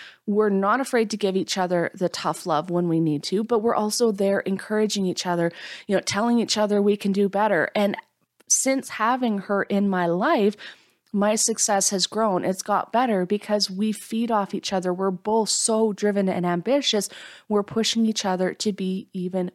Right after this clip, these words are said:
more successful. So ask yourself, when it comes to my energy and my mindset, am I in alignment with my goals? And the answer is no. Then how do you fix that?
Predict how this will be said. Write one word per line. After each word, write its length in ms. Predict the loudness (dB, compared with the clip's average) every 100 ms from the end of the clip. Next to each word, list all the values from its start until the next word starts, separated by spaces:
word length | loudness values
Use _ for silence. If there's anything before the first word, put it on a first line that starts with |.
| -6
more 460 | -2 0 -2 -4 -8
successful. 840 | -6 -4 -4 -4 -4 -4 -4 -4 -6 -18 -16 -4
So 320 | 0 2 0
ask 320 | 0 0 0 0
yourself, 400 | 0 0 -2 -2
when 100 | -2
it 80 |
comes 320 | -2 -2 -2 0
to 100 | 0
my 100 | 0
energy 460 | 2 0 0 -2 -2
and 100 | -2
my 140 | 0
mindset, 720 | 0 0 0 0 -2 -4 -6 -10 -20 -20 -4
am 120 | 0
I 180 | 0 0 0
in 240 | 0 0 0
alignment 720 | 0 0 2 2 2 0 -2
with 260 | -6 -4 -4
my 140 | -2
goals? 380 | 2 2 0 -2
And 180 | -2 0
the 140 | -2
answer 420 | -4 -2 -2 -2
is 220 | -4 -2 0
no. 480 | 2 2 0 -4 -10 _ _ _ _ -2
Then 140 | -2
how 280 | -2 -2 -2
do 80 | 0
you 100 | -2
fix 400 | -2 -6 -4 -4
that? 280 | -6 -8